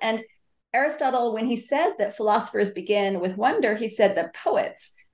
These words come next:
also depend on wonder. They don't try to explain it away, but they try to inculcate it. So he thought that philosophers and poets were similarly invested in marvels, and they draw on the same marvels all the time. And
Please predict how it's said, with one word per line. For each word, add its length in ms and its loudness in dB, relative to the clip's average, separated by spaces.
also 560 2
depend 460 0
on 220 2
wonder. 500 0
They 140 4
don't 160 2
try 180 -2
to 80 2
explain 380 -2
it 100 -2
away, 300 0
but 120 -4
they 120 0
try 180 0
to 180 0
inculcate 540 -2
it. 220 2
So 180 6
he 360 -2
thought 480 -2
that 320 0
philosophers 640 0
and 240 0
poets 540 -2
were 120 6
similarly 640 0
invested 580 2
in 220 0
marvels, 720 0
and 260 2
they 400 0
draw 260 2
on 100 0
the 80 -2
same 280 -4
marvels 400 0
all 200 2
the 80 -2
time. 540 0
And 300 0